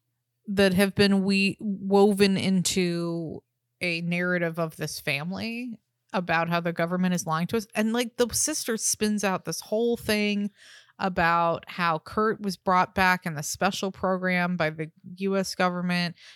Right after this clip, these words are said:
to do special ops, and that his identity, he had to assume a new identity and all this stuff. And then they cut, I'm so glad they did this.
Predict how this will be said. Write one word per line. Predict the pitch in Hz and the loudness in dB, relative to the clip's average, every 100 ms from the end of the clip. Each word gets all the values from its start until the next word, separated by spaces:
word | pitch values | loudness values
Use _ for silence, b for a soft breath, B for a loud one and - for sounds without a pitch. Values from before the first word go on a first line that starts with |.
| B | B
to | - | -6
do | 170 | -4
special | 151 - 175 175 190 | -4 0 0 0 -2
ops, | 175 170 170 170 - - - b b b | 0 2 4 2 0 -4 -4 b b b
and | - 165 | -6 -2
that | 156 139 | -4 -2
his | 180 | -2
identity, | 160 165 180 190 180 | 0 0 0 0 -2
he | 180 | 0
had | 190 | 0
to | 165 | 0
assume | 160 - 208 | -2 0 2
a | 214 | 2
new | 202 202 | 0 0
identity | 190 185 180 180 180 180 175 | 0 2 2 2 2 0 -2
and | 175 | 0
all | 175 | -2
this | 175 175 | -2 -2
stuff. | - 175 175 - | 2 2 2 -4
And | 202 185 | -4 -2
then | 202 214 175 | -2 -2 -4
they | 190 196 185 | -2 -2 -2
cut, | - 208 - - - 175 | 0 0 0 -12 -18 -10
I'm | 190 | -4
so | - - 190 | 0 2 2
glad | 180 170 | 2 2
they | 160 | 0
did | 160 147 | -2 -4
this. | 143 | -6